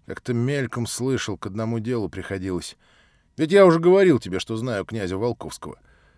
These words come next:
Это ты хорошо делаешь, что хочешь отправить ее к тем старикам. А то стеснит она тебя только. Да вот еще что. Ей нужен какой-нибудь вид. Об этом не беспокойся, на себя беру.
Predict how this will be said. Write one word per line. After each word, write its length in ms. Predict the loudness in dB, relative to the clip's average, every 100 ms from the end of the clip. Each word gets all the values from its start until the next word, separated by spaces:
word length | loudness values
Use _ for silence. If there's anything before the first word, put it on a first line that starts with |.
| _ _ _
Это 140 | -10 -6
ты 80 | -8
хорошо 440 | -2 -2 0 -2
делаешь, 380 | -2 -2 0 -2
что 180 | -4 -10
хочешь 340 | -8 -8 -6
отправить 520 | -8 -6 -6 -4 -6 -6
ее 200 | -8 -8
к 60 |
тем 180 | -10 -10
старикам. 500 | -8 -8 -6 -10 -12 _ _ _ _ _ _ _ -18
А 100 | -8
то 140 | -8
стеснит 500 | -6 -8 -6 -6 -6
она 160 | -8 -8
тебя 240 | -8 -10
только. 360 | -8 -12 -12 -20 _ _ _ _ _ _ _
Да 140 | -4 2
вот 180 | 2 2
еще 200 | -6 -8
что. 220 | -10 -16 _ _ _ _ _ _ _
Ей 220 | -6 -2
нужен 340 | -2 -2 -2
какой-нибудь 640 | -4 -4 -4 -4 -4 -6 -6
вид. 360 | -6 -8 -14 _ _ _ _ _ -16
Об 160 | -8
этом 180 | -4 -4
не 60 | -2
беспокойся, 640 | -2 -2 0 0 -2 -6
на 80 | -8
себя 260 | -6 -6
беру. 240 | -6 -8